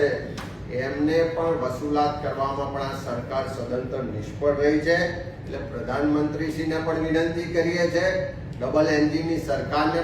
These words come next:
પણ વિનંતી કરીએ છે કે પ્રધાનમંત્રીશ્રી આ વસૂલાત માટે લાલ આંખ બતાવો. અને આપણા જે મૃદુ મુખ્યમંત્રી છે, એમને પણ કહેવા માંગીએ છે કે ખાલી મૃદુ બનીને ના રહો, આ વસૂલાત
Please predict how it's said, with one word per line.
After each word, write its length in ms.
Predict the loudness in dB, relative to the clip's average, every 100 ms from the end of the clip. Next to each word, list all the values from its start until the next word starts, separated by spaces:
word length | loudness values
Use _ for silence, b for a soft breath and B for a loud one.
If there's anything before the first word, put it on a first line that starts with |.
| 2
પણ 160 | 2
વિનંતી 480 | 2 2 0 0 -2
કરીએ 320 | 0 2 2 0
છે 140 | 6 6 6 0 -4 -6
કે 160 | -4 -4 -2
પ્રધાનમંત્રીશ્રી 1200 | -4 2 4 4 2 0 -2 -2 -2 -2 0 2
આ 180 | 2 2
વસૂલાત 580 | 0 0 0 4 2 2
માટે 380 | -2 -2 0 0
લાલ 340 | 2 2 2 2
આંખ 180 | 0 -2
બતાવો. 480 | -4 0 4 6 6 4 -2 -8 -12 -12 -10
અને 120 | -4
આપણા 380 | -2 -2 0 0 2
જે 80 | 0 0 -4 -10 -12 -10
મૃદુ 460 | -8 -4 -2 2 4 4 0 -2 -8 -10 -10 -4
મુખ્યમંત્રી 840 | -4 2 4 6 4 4 2 2
છે, 120 | 4 2 0 -8 -10 -2 0
એમને 260 | 2 4 4
પણ 220 | 6 4 6
કહેવા 320 | 6 6 6
માંગીએ 440 | 2 0 0 -2 -2
છે 100 | -2 -4
કે 80 | -4
ખાલી 340 | -4 -2 0 -2
મૃદુ 340 | -2 -2 -2 -2 0
બનીને 380 | 0 2 2 2 2
ના 200 | 4 6
રહો, 120 | 6 4 2 -4 -10 -4
આ 200 | 0 0
વસૂલાત 540 | 0 -2 0 2 2